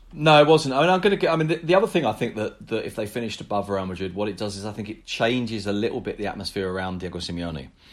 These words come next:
Uh, not least because this is a re-, this is actually a really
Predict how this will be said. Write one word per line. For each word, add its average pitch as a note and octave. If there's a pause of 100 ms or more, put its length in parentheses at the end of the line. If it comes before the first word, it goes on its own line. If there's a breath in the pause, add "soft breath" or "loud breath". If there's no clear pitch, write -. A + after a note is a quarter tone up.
(380 soft breath)
Uh, G2+
not D3
least C#3+
because -
this C3
is D3
a D3+
re-, B2+
this E3+
is D4
actually D3+ (240)
a D#3
really C3